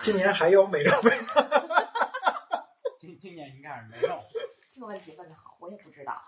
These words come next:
Speaker 1: 嗯。
Speaker 3: 啊，然后呢，那个，对，我是伪球迷。<laughs> 其实我还挺期待冬奥会的啊，就是我想看看，嗯，东京奥运会和北京冬奥会的这种，怎么说呢，就是闭环政策的那么一个，或者说这个 bubble 的这个，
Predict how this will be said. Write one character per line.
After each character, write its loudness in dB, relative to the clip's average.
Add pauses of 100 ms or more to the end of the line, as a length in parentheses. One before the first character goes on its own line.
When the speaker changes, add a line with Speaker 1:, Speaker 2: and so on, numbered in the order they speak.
(100)
Speaker 1:
嗯。 -18
Speaker 3:
啊， -4
然 -6
后 -4
呢， -6
那 -6
个， -6
对， 0
我 2
是 -4
伪 2
球 -4
迷。 -12
<laughs> -2
其 -2
实 6
我 6
还 4
挺 -8
期 -10
待 4
冬 -4
奥 -2
会 -6
的 -10
啊， -10
就 -10
是 -8
我 -6
想 -8
看 -8
看， -12 (380)
嗯， -8 (240)
东 4
京 2
奥 6
运 -6
会 -2
和 -4
北 -2
京 -6
冬 2
奥 6
会 -2
的 2
这 0
种， -8 (420)
怎 -16
么 -12
说 -4
呢， -10
就 -14
是 -4 (360)
闭 6
环 4
政 2
策 0
的 2
那 -8
么 -10
一 -6
个， 4
或 4
者 10
说 0
这 2
个 2
bubble 4
的 -2
这 -6
个， -8